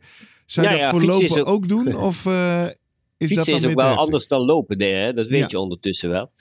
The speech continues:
Speaker 1: Ja.
Speaker 2: Ehm, dus bij lopen heb je wel, je, de,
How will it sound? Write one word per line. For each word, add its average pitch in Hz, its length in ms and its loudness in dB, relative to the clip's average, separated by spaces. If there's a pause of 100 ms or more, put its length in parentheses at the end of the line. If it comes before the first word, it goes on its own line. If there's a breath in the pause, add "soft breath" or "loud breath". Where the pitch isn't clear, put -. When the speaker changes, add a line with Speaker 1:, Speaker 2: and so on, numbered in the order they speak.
(140)
Speaker 1:
Ja. 127 180 -2 (380 loud breath)
Speaker 2:
Ehm, 143 520 0 (140)
dus 151 340 0
bij 135 200 2
lopen 190 300 2
heb 160 120 -4
je 170 100 0
wel, 156 400 0
je, 147 300 -4
de, 135 280 -2